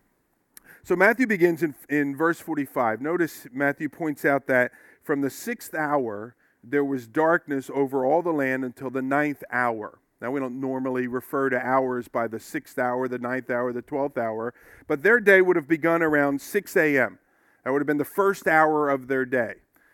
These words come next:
So the sixth hour then moves us to about noon. So from noon until three P M,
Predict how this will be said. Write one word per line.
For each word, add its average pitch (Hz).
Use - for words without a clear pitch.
So 139
the 135
sixth -
hour 143
then 127
moves 147
us 139
to 143
about 135
noon. 127
So 151
from 139
noon 214
until 139
three 190
P 196
M, 123